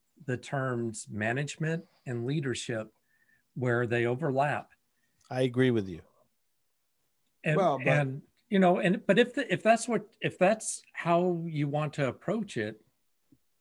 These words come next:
Speaker 1: then okay. But, you know, when, when you start bringing in politics, that has a whole different, <laughs> that's like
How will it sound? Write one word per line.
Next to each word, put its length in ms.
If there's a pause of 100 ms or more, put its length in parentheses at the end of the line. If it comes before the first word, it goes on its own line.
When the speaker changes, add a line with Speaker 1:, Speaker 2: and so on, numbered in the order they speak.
(180)
Speaker 1:
then 500
okay. 520 (800)
But, 280 (220)
you 120
know, 160
when, 260
when 220
you 120
start 360
bringing 260
in 140
politics, 920 (1080)
that 640
has 400
a 80
whole 280
different, 380 (180)
<laughs> 180
that's 200
like 220